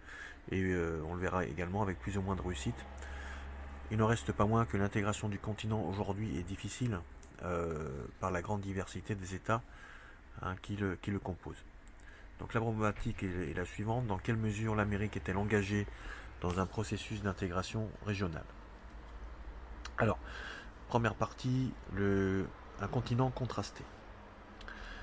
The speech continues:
Alors, tout d'abord, il faut parler des disparités socio-économiques, donc petit a. Les écarts de développement sont importants entre les sous-ensembles continentaux. Euh, le Nord est plutôt développé, euh, les États-Unis, le Canada.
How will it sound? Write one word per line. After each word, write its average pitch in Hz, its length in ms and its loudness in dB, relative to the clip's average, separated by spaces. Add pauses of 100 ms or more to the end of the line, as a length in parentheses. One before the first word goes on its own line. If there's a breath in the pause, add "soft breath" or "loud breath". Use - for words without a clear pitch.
(240 loud breath)
Alors, 101 220 4 (280)
tout 110 80 2
d'abord, 135 300 8
il 113 60 6
faut - 140 -2
parler 113 320 4
des 101 100 4
disparités 104 680 2 (160)
socio-économiques, 123 1200 0
donc 85 120 0
petit - 360 0
a. - 60 -2 (720 loud breath)
Les 98 160 4
écarts 127 220 8
de 120 80 8
développement 117 580 4
sont 92 220 -2
importants 135 500 0
entre 101 200 -2
les 92 100 0
sous-ensembles 92 440 -4
continentaux. 98 680 0 (500 loud breath)
Euh, 82 80 0 (120)
le 98 100 2
Nord 107 380 6 (340)
est 95 60 0
plutôt 104 360 2
développé, 110 640 4 (300)
euh, 87 220 0 (460)
les 92 140 -4
États-Unis, 107 540 2
le 117 80 0
Canada. 101 480 4